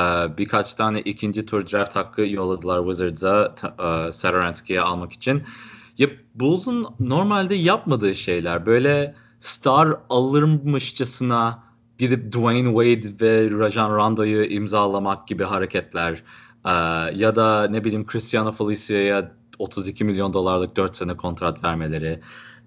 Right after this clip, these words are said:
Ya da ne, free agency'de böyle mantıklı işler yapamıyor sanki Chicago Bulls ama bu sefer ben bayağı beğendim. Darius Young,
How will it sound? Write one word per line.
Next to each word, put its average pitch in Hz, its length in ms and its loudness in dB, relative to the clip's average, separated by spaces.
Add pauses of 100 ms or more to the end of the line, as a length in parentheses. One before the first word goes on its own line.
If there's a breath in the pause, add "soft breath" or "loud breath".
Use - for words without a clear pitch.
Ya 113 200 4
da 120 60 0 (240)
ne, 156 300 -2
free 165 240 4
agency'de 202 520 0
böyle 175 160 4
mantıklı 165 1080 2
işler 160 680 0 (200)
yapamıyor 113 680 4
sanki 85 440 -8
Chicago 87 460 -6
Bulls 185 140 2
ama 185 340 0 (720 loud breath)
bu 180 80 4
sefer 175 460 2
ben 175 240 2
bayağı 156 360 4
beğendim. 110 560 -2 (160)
Darius 139 420 2
Young, 123 280 -2